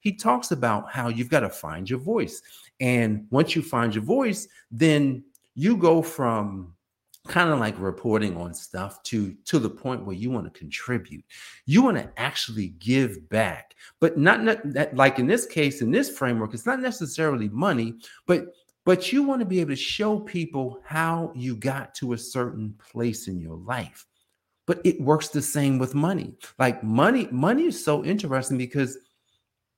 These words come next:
you could get paid today, right? Today is Thursday. A lot of people get paid on Thursdays. A lot of people get paid on Fridays. And typically, what are we doing with our money? So we're getting the money,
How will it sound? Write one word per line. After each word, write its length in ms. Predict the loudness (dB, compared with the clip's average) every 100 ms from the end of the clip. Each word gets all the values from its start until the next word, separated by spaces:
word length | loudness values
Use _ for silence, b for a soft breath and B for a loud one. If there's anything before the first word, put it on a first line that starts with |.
| _ b b b b _ _ _
you 220 | 2 6 6
could 200 | 4 0
get 200 | 0 0
paid 320 | 2 4 2
today, 320 | -4 -6 -8
right? 420 | -6 -4 -4 -4
Today 240 | 0 6 8
is 240 | 6 4
Thursday. 360 | 4 4 4 0
A 40 |
lot 160 | 0 -2
of 80 |
people 180 | -4 -4
get 220 | -4 -4
paid 220 | 0 0 0
on 100 | -2
Thursdays. 600 | 0 2 2 0 -2 -4
A 40 |
lot 140 | -6 -6
of 80 |
people 220 | -6 -6 -2
get 200 | -4 -4
paid 220 | -6 -6
on 140 | -6
Fridays. 600 | -8 -6 -6 -8 -12 -18 _ _ _ _ _ _ _ b b b b
And 180 | 2 2
typically, 420 | 2 2 2 2
what 200 | 2 4
are 40 | 4
we 120 | 2
doing 220 | 0 0
with 120 | -2
our 80 | -2
money? 380 | -2 -2 -6 -12 _ B B B B
So 400 | 4 6 6 2
we're 200 | 2 2
getting 340 | 4 4 4
the 80 | 2
money, 420 | 2 2 0 -2